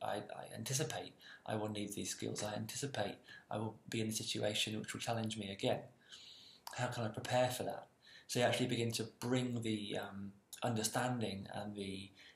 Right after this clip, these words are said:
intentionality forwards through time,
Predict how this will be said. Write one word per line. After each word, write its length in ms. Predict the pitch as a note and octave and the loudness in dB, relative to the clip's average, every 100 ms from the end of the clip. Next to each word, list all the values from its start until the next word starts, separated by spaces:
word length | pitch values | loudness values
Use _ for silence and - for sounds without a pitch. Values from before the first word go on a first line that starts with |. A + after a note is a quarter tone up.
| - | -4
intentionality 1040 | A2+ - B2+ A2+ A#2 A#2 B2 A2+ - G2+ | -2 0 0 2 4 4 4 2 -2 -4
forwards 640 | - C3+ C3 - A2 - | -4 4 4 4 0 0
through 240 | - A2 G#2 | 0 0 2
time, 480 | - A#2 F#2+ D#2 | 4 4 2 -4